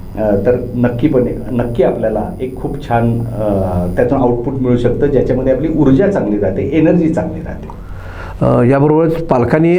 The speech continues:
Speaker 2: अवास्तव अपेक्षा व्यक्त करू नयेत, अ, किंवा अपयश आलं तर ते, अ, ॲक्सेप्ट करावं किंवा पालकांचा प्रचंड मोठा दबाव हा विद्यार्थ्यावर असू नये असं तुम्हाला वाटतं का?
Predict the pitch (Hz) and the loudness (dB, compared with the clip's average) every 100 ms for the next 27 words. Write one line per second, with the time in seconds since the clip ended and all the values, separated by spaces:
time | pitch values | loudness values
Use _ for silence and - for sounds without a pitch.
0 | 175 156 160 160 170 170 165 165 147 - | 2 2 2 2 2 4 2 2 0 2
1 | 147 147 147 - 135 147 143 139 135 131 | 2 2 2 0 0 0 2 4 4 4
2 | 131 - - 120 113 120 127 - 139 135 | 0 -10 -2 0 2 2 2 2 2 4
3 | 135 135 123 139 135 - 127 123 120 107 | 4 2 2 2 0 0 0 2 2 2
4 | 117 - 117 156 147 135 123 117 113 - | 2 0 -2 -2 0 2 2 2 -2 -10
5 | - - - 131 127 120 160 156 165 139 | -18 -6 -2 2 2 2 0 0 0 0
6 | 156 151 143 139 135 131 139 135 131 123 | 2 2 2 2 4 4 2 0 -2 0
7 | 131 127 135 139 143 117 165 156 117 120 | 0 2 2 2 -2 -2 2 4 2 -2
8 | 120 104 95 90 | -2 -2 -4 -10